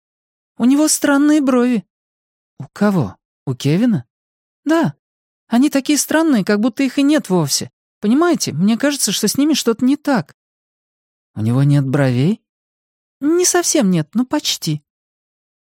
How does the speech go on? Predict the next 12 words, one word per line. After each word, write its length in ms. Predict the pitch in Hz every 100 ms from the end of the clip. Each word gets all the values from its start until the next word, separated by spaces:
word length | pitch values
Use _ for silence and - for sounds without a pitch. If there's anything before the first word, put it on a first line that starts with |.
| _ _ _
«Нам 380 | 175 185 185 185
нужно 380 | 196 175 185 180
идти, 500 | 160 - 156 165 143
к 60 | -
нему 220 | 156 165
сегодня 320 | 202 226 233
большая 520 | 233 240 - 220 214 233
очередь», 640 | 196 190 - 214 151 -
дружески 540 | - 147 131 110 - 104
улыбнулась 580 | 110 107 107 104 95 -
Линд. 360 | 101 78 - _ _ _ _ _ _ _ _ _ _ _
«Конечно», 680 | - 165 139 143 - 180